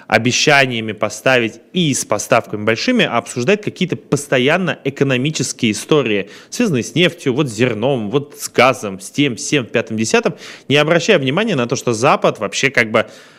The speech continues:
заряжает в Украину? То есть публично нету ни одного, по-моему, комментария президента,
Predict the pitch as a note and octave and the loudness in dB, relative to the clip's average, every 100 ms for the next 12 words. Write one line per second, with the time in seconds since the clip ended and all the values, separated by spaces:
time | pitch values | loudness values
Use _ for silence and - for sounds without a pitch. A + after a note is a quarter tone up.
0 | - A2 C#3 C#3 A#2+ D3+ E3 C3+ B2+ F3 | -2 4 6 4 4 4 4 2 0 2
1 | C#3 A2 - - C#3 D3 B3+ C4 - C#3 | 2 0 -4 -2 0 2 2 2 0 0
2 | G#2+ - - _ - C#3 A3 A3+ B2+ G2+ | 0 -6 -20 _ -2 2 2 2 0 0
3 | - _ - A#2+ C#3+ E3 G#3+ G#3 A#2+ G#2 | -10 _ -4 2 4 4 2 2 0 0
4 | G2+ G2 G#2+ A2 B2 G#2+ - A2+ G#2+ B2+ | -2 -2 -2 0 0 0 -2 -4 -2 0
5 | B3+ B3 - | 0 0 -2